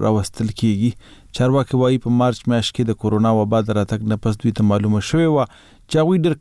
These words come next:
کم وسایل لري چې پرې د خلکو درملنه او د وبا مخنیوی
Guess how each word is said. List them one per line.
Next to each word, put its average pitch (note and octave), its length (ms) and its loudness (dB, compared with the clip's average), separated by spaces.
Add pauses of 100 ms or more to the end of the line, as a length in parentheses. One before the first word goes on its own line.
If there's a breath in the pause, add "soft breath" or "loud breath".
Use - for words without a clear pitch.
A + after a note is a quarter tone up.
کم D#3 220 0
وسایل A#2+ 420 0
لري A#2+ 220 2
چې - 140 -6 (120)
پرې F#2+ 160 0
د - 80 -10
خلکو G2+ 400 -4
درملنه G#2+ 560 2
او G2+ 160 -2
د F#2 100 0
وبا F#2+ 220 0 (140)
مخنیوی G#2 360 0